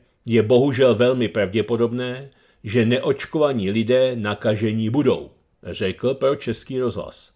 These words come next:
Senior je dle něho potřeba přesvědčovat k očkování za pomoci inovativních triků. Že dorazí ze vzdálených koutů republiky do očkovacích center, prý jen tak nelze očekávat.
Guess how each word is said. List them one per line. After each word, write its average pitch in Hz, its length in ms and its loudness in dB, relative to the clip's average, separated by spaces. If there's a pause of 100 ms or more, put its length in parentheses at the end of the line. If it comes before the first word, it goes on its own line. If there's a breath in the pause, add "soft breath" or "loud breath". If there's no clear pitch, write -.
(1300)
Senior 160 580 4
je 180 200 6
dle 151 180 2
něho 156 280 2
potřeba 147 440 2
přesvědčovat 143 800 -2
k - 100 -8
očkování 135 720 0
za 117 120 -2
pomoci 123 480 -2
inovativních 135 1200 -2
triků. 131 640 -6 (560)
Že 123 180 2
dorazí 135 560 2
ze 117 140 0
vzdálených 131 640 -2
koutů 135 360 -2
republiky 135 600 -4
do 131 140 0
očkovacích 131 680 -2
center, 127 600 -2 (200 loud breath)
prý 135 320 0
jen 127 180 2
tak 131 200 -2
nelze 139 300 0
očekávat. 87 800 -6